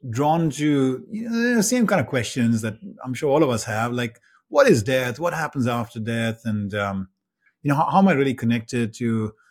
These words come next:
people beyond just my family that they call my blood? And, you know, is there, is there,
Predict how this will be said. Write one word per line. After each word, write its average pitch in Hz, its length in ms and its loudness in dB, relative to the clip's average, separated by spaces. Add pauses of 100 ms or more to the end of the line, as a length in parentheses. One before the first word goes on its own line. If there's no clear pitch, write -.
(440)
people 131 220 2
beyond 117 280 0
just 110 140 -6
my 92 100 -6 (120)
family 123 500 2
that 110 120 0
they 110 60 -6
call 110 200 -4
my 101 140 -4
blood? 117 540 -2
And, 101 300 -4 (420)
you 113 80 -2
know, 113 120 2
is 120 200 -4
there, 143 200 2
is 123 200 -6
there, 135 440 -2